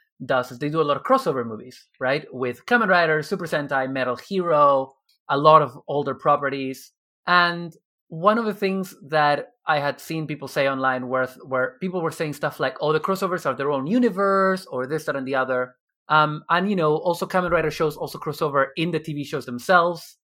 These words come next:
And I started realizing that basically, uh, most of those crossovers made no sense with each other, because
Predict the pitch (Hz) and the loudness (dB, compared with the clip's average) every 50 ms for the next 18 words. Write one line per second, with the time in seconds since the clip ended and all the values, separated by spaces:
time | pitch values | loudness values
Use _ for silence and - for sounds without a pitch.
0 | _ _ - 180 196 214 220 214 - 285 302 277 240 214 226 226 214 190 170 151 | _ _ 0 2 2 2 0 4 4 4 4 4 0 0 2 2 4 4 4 2
1 | 151 147 - 147 135 135 131 131 131 - - _ _ _ _ - - 156 151 120 | 2 -2 -4 -4 -4 -2 -2 -4 -6 -8 -12 _ _ _ _ -2 0 0 0 2
2 | - 180 180 185 180 - 185 - - 165 165 151 156 156 - - 143 139 135 135 | 0 0 0 0 -2 -6 -6 -4 -2 -2 -2 -2 -2 -4 0 2 4 4 4 4
3 | 151 147 160 156 151 - 147 135 139 131 - - - 147 131 - 147 139 135 131 | 2 0 0 0 -2 -4 -4 -4 -4 -4 -4 -2 -2 -2 0 0 0 0 2 2
4 | 131 127 127 123 123 - - _ - 139 143 139 139 123 127 131 127 - 143 131 | 2 2 2 0 -4 -12 -18 _ -10 -6 -4 -4 -4 -2 -4 -6 -4 -4 -6 -8
5 | 123 - 135 127 120 - - 143 127 165 226 285 - _ _ _ _ _ _ _ | -6 -6 -6 -6 -6 -4 -2 -2 0 0 -2 -2 -4 _ _ _ _ _ _ _
6 | - 165 156 - 175 156 151 - | -4 -4 2 4 4 4 4 0